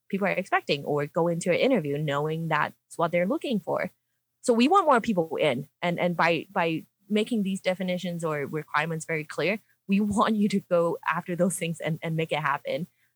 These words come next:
Uh, it's not really to be like, "Well, you're not a product designer," you know? So that's kind of my perspective. And again, just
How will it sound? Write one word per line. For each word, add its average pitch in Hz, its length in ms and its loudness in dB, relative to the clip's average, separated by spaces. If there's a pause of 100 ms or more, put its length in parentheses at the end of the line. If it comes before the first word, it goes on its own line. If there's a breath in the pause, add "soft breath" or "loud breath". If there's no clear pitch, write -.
(120)
Uh, 151 200 2
it's - 140 -4
not 175 220 2 (340)
really 131 280 -2
to - 140 -14
be - 120 -6
like, - 140 -6 (360)
"Well, 160 440 -2
you're 175 200 -4
not 156 240 -4
a 165 60 -4
product 160 380 -8
designer," 160 580 -6 (140)
you 165 120 0
know? 120 280 -2 (460)
So 311 220 4
that's 254 240 2
kind 359 180 0
of 302 80 2
my 208 160 6
perspective. 160 680 0
And 170 140 -4
again, 156 280 -2
just - 240 -8